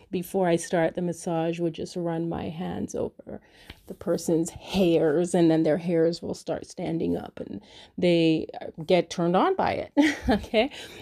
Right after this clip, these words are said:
But the reason why is because you have these receptors. Your hairs are receptors, and so your hair is feeling that. And so it's, it's good to, you know, sometimes distance yourself from certain people.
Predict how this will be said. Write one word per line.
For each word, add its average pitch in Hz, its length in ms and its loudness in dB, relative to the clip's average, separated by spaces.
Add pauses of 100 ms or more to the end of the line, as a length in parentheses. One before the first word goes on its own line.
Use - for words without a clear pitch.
But 202 160 2
the 214 100 2
reason 214 340 4
why 254 200 0
is 196 160 2
because 185 380 -2
you 185 100 -2
have 175 220 0
these 180 220 -6 (240)
receptors. 190 760 -6
Your 185 180 4
hairs 196 360 2 (100)
are 185 180 -6
receptors, 202 580 -8
and - 160 -8
so 175 180 -6
your 170 200 -2
hair 180 260 -2
is - 220 -8
feeling 226 480 -2
that. 85 280 -4 (400)
And 202 180 2
so 220 220 6
it's, 214 380 2
it's 233 180 -6
good 269 260 -2 (100)
to, 233 360 2
you 208 140 2
know, 175 160 0
sometimes 202 480 -4
distance 185 500 -4
yourself 170 400 -4
from 175 160 -8
certain 175 440 -6
people. - 600 -10